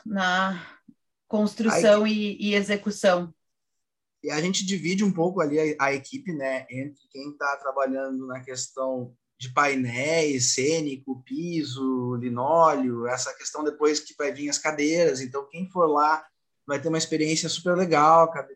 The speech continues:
Speaker 2: com, com cadeiras específicas, eh, pra poder ter a sensação do trezentos e sessenta, então giratórias. Eh, então, di-, divide um pouco a equipe. Então, do lado da Imersiva,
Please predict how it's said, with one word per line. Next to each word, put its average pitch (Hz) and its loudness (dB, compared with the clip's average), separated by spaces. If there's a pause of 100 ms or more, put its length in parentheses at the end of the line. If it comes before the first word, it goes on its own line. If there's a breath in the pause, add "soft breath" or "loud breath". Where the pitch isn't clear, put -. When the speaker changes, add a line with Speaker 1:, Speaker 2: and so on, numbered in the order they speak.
Speaker 2:
com, 139 -10
com 135 -8
cadeiras 135 -4
específicas, 156 -4
eh, 123 2 (220 loud breath)
pra 139 2
poder 143 2
ter 185 2
a 170 2
sensação 151 0
do 143 -8
trezentos 135 -10
e 160 -8
sessenta, 151 -6
então 127 -10
giratórias. 151 -2 (500 soft breath)
Eh, 127 6
então, 180 -2
di-, 165 -4
divide 170 0
um 196 4
pouco 202 2
a 185 2
equipe. 294 -4
Então, 151 -4
do 147 -4
lado 151 2
da 156 2
Imersiva, 156 -2